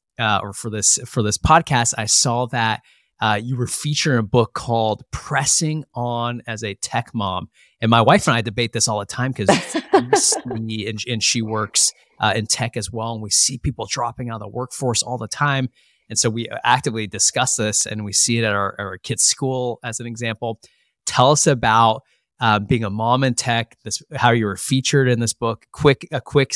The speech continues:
Speaker 1: uh, synopsis on, on, uh, what you, what you were sharing there.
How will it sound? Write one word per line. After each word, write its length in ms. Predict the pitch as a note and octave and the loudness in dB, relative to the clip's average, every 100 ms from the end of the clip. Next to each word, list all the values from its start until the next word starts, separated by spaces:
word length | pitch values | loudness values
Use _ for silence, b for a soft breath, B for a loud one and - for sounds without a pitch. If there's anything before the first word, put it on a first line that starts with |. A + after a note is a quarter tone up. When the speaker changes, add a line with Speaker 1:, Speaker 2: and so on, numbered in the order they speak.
| - | -4
Speaker 1:
uh, 160 | C#3 A#2 | 0 0
synopsis 800 | - A#2 A2 B2+ - A2 - - _ _ _ | 2 0 0 0 -2 -2 -2 -4 _ _ _
on, 280 | A#2 A2+ A2 - | 2 2 2 -2
on, 540 | A#2+ G#2+ G#2+ G#2+ G#2 - | -4 -2 -2 -4 -8 -6
uh, 280 | G#2+ G#2 | -4 -2
what 260 | G2 A#2 - | -2 -2 -2
you, 220 | A#2+ A2 | -4 -6
what 240 | A2 A2+ - | -6 -4 -4
you 80 | |
were 100 | A2 | -4
sharing 360 | G2 A#2 A#2+ C3 | -4 -2 -2 -4
there. 200 | F2+ F2+ | -8 -14